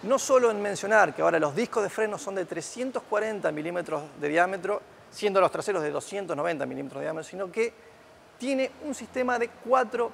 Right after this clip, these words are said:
pistones. Esto es importantísimo mencionarlo porque la principal función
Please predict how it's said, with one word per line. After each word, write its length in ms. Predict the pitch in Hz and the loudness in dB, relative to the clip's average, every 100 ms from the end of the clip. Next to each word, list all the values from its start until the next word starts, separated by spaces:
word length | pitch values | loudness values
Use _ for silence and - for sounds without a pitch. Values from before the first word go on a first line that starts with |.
| - | -8
pistones. 560 | 175 - 147 123 127 - | -10 -4 -2 -2 -8 -14
Esto 160 | - | -14
es 120 | 175 - | -14 -10
importantísimo 1040 | 175 175 185 185 190 190 262 254 190 170 | -10 -4 -2 -2 -4 -6 -8 -8 -8 -8
mencionarlo 640 | 160 196 220 190 190 185 180 | -6 -6 -8 -4 -2 -2 -4
porque 300 | 156 151 151 | -6 -8 -4
la 100 | 147 | -4
principal 680 | - 233 240 190 190 392 | -4 -6 -6 -6 -2 -2
función 380 | - 180 190 196 | -2 -10 -8 -8